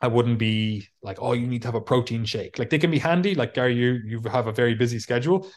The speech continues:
where you have to be in different places. Like, I have to be in my house, you know? Like, I don't have to go different places. The food is right there in the fridge, <laughs> you know? Whereas if you're in different places, I'd be like, "All right, Gary, for you, might, maybe it makes sense to have, like, a,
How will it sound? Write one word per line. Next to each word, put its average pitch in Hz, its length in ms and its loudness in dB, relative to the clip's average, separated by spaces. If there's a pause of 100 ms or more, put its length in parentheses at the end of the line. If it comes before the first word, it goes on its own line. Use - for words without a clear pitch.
(640)
where 120 120 -2
you 113 60 0
have 113 100 -2
to 120 80 -8
be 123 140 0
in 127 80 0
different 123 260 -2
places. 143 380 0
Like, 107 140 0
I 104 80 2
have 110 100 -2
to - 60 -4
be 110 160 -4
in 104 80 -4
my 95 300 -4
house, 107 360 -6 (100)
you 98 120 -8
know? 104 220 -4 (680)
Like, 101 140 -8
I 98 40 -4
don't 101 140 -4
have 107 120 -6
to - 60 -18
go 104 140 0
different 98 220 -6
places. 98 260 -12
The 95 80 -18 (100)
food 113 160 -2
is 107 80 -4
right 104 160 -2
there 107 140 -4
in 98 80 -8
the 95 60 -10
fridge, - 300 -12 (280)
<laughs> - 340 0
you 117 120 -2
know? 139 160 4 (300)
Whereas 120 180 2
if 117 40 0
you're 139 140 8
in 139 80 4
different 127 260 0
places, 180 320 0
I'd 123 60 2
be 120 60 0
like, 113 120 -2
"All 117 80 0
right, 113 140 2
Gary, 123 300 2 (220)
for 131 80 -2
you, 135 180 4
might, 127 320 0
maybe 123 220 -4
it 120 60 -4
makes 113 160 -4
sense 113 260 -2
to 104 100 -4
have, 104 360 0
like, 101 240 -2
a, 98 320 0